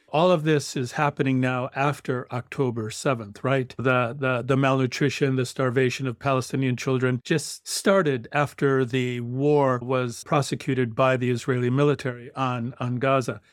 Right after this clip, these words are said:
But the reality is, and especially since two thousand six and the emergence of the siege and the blockade in Gaza, Palestinian children have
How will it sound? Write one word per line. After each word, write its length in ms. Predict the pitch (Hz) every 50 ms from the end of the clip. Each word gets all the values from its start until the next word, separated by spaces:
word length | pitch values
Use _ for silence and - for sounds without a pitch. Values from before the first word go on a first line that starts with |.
| _ _ _
But 120 | - 151 -
the 100 | 165 151
reality 520 | 156 156 165 190 220 226 180 147 131 127
is, 280 | 123 120 117 123 123 -
and 160 | 143 127 131
especially 540 | 127 - - - 160 156 - - 165 143 131
since 320 | - - 156 135 127 -
two 160 | - - 151
thousand 480 | 139 - 147 135 131 120 - 127 110 107
six 500 | - - 190 190 190 - - - - - _ _ - -
and 260 | 147 143 143 139 135
the 220 | 131 135 131 131 131
emergence 500 | 131 135 143 147 143 127 143 143 135 -
of 160 | 139 127 117
the 300 | 127 131 123 123 113 113
siege 480 | - - - 175 165 160 160 160 127 143
and 100 | 139 127
the 80 | 123
blockade 540 | 117 120 127 123 123 - - 156 156 165 156
in 140 | 151 135 123
Gaza, 440 | 131 127 123 127 120 - 135 127 123 -
Palestinian 560 | 170 175 180 175 - - 180 170 165 143 131
children 400 | 127 - - 170 170 156 147 127
have 200 | 113 135 127 -